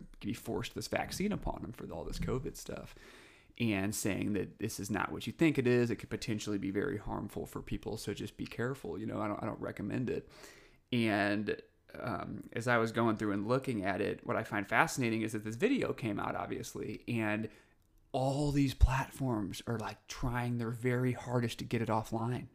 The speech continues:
and censor it under the thing that it's fake news. It's, it's, it's against the official narrative of the C D C and the World Health Organization.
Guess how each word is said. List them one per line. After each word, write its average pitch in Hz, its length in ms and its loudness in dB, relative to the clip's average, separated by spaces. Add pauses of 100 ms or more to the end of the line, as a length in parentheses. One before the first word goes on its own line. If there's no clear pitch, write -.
and 117 100 -4
censor 120 480 0
it 101 100 0
under 120 220 2
the 113 60 0
thing 120 240 0
that 113 100 0
it's - 100 -10
fake 139 240 8
news. 127 400 2 (220)
It's, 131 220 2
it's, - 280 0
it's 131 200 -2 (160)
against 147 420 4
the 135 120 6
official 127 420 4
narrative 120 420 6
of 104 140 0
the 107 80 -4
C 120 240 0
D 113 100 0
C 120 260 0
and 107 100 0
the 101 40 -4
World 117 220 0
Health 113 180 0
Organization. - 720 -4